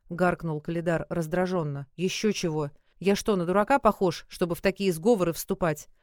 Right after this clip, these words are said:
Мы не знали ничего, как и ты. Только сейчас эти бредни и услышали». «Тихо все!» — произнес Сварог грозно. «Не было никаких игр. Все вы дело нужное делали, чтобы солнце новое родить. Да Кола вновь закрутить на год.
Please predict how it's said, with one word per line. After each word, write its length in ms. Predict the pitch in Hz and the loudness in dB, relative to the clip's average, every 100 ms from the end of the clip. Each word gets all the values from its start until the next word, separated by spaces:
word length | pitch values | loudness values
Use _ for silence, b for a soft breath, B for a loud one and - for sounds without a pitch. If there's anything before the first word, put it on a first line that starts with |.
| _ | _
Мы 220 | 185 190 | 0 2
не 120 | 190 185 | 4 2
знали 320 | 196 233 208 | 2 2 4
ничего, 440 | 180 160 175 160 | 0 -2 -2 -2
как 200 | 156 170 | -2 -2
и 40 | 180 | -2
ты. 300 | 202 151 - | -2 -2 0
Только 280 | 226 247 240 | 2 2 0
сейчас 420 | - 233 254 214 | -4 0 2 2
эти 140 | 202 196 | 0 -2
бредни 420 | 190 202 165 180 | 2 2 0 -2
и 60 | |
услышали». 640 | 185 196 226 202 - 143 143 _ _ _ | -2 -2 -2 -2 -2 -8 -10 _ _ _
«Тихо 320 | - 269 220 | 0 2 4
все!» — 420 | - - 175 151 - _ _ - | 2 2 0 0 -6 _ _ 0
произнес 480 | 185 185 185 180 | 2 4 2 -2
Сварог 380 | - 170 170 156 | -2 -2 -2 -2
грозно. 480 | 156 180 156 147 143 - 170 | -2 -2 -2 -4 -10 -10 0
«Не 180 | 202 | 2
было 140 | 226 214 | 4 4
никаких 480 | 202 196 190 196 - | 4 2 0 -4 -2
игр. 380 | 214 185 170 151 _ _ | -2 0 0 -2 _ _
Все 240 | - - 240 | -8 2 4
вы 120 | 233 | 4
дело 220 | 233 233 | 4 4
нужное 440 | 220 262 208 208 | 4 2 2 0
делали, 480 | 180 185 160 147 147 - | 2 2 0 -2 -8 -8
чтобы 280 | - 185 | -4 -4
солнце 340 | 190 247 247 220 | 0 2 2 2
новое 300 | 202 180 175 | 2 4 4
родить. 440 | 175 160 147 - _ _ _ _ | 2 -2 -8 -14 _ _ _ _
Да 160 | 175 196 | 2 2
Кола 460 | - 240 240 170 | 6 6 6 4
вновь 380 | 151 170 214 - | 0 0 0 -2
закрутить 640 | - 160 185 190 202 208 - | -4 -4 -2 -2 -2 -4 -2
на 120 | 175 | -2
год. 360 | 170 160 - | 0 -2 -4